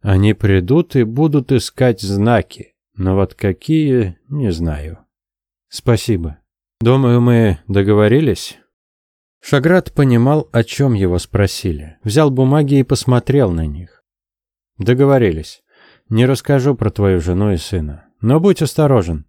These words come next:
Не я один видел, как ты покидаешь гарнизон. Я отработаю сезон,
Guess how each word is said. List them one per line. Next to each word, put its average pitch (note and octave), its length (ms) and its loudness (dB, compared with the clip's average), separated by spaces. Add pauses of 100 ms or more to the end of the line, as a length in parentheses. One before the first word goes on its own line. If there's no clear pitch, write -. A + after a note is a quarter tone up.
(140)
Не B2+ 320 4
я D3+ 200 4
один D#3 300 0
видел, G2 320 0
как G2+ 200 -4
ты A2+ 120 -4
покидаешь G2 600 -2
гарнизон. G#2 640 -2 (760)
Я C3+ 300 4
отработаю C3+ 680 2
сезон, B2 560 0